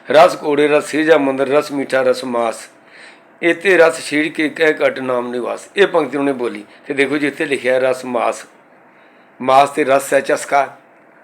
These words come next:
<laughs> ਤੇ ਮਸਕੀਨ ਜੀ ਹੱਸੇ ਕਹਿਣ ਲੱਗੇ, "ਬੀਬੀ, ਪੂਰੀ ਪੰਕਤੀ 'ਚ ਤੈਨੂੰ ਮਾਸ ਹੀ ਲੱਭਾ ਚਸਕਾ, ਰਸ ਸੋਇਨਾ ਨਹੀਂ ਚਸਕਾ ਲੱਭਾ, ਰਸ ਰੂਪਾ ਚਸਕਾ ਨਹੀਂ ਲੱਭਾ,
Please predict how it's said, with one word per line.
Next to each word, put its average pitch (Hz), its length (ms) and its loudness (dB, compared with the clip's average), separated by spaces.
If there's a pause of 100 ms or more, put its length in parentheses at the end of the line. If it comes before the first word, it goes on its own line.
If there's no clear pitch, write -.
(160)
<laughs> - 580 -12
ਤੇ 156 80 -4
ਮਸਕੀਨ 151 440 -2
ਜੀ 165 140 0
ਹੱਸੇ 151 220 0
ਕਹਿਣ 156 220 0
ਲੱਗੇ, 165 140 2
"ਬੀਬੀ, 147 480 -4 (520)
ਪੂਰੀ 170 240 -2
ਪੰਕਤੀ 170 440 -4
'ਚ 147 120 -10
ਤੈਨੂੰ 175 180 0
ਮਾਸ 165 320 4
ਹੀ 208 60 0
ਲੱਭਾ 196 220 4
ਚਸਕਾ, 190 600 2 (640)
ਰਸ 170 240 4
ਸੋਇਨਾ 160 380 2
ਨਹੀਂ 196 100 2
ਚਸਕਾ 180 280 2
ਲੱਭਾ, 180 400 6
ਰਸ 160 240 4
ਰੂਪਾ 151 320 2
ਚਸਕਾ 156 300 0
ਨਹੀਂ 185 120 2
ਲੱਭਾ, 160 480 2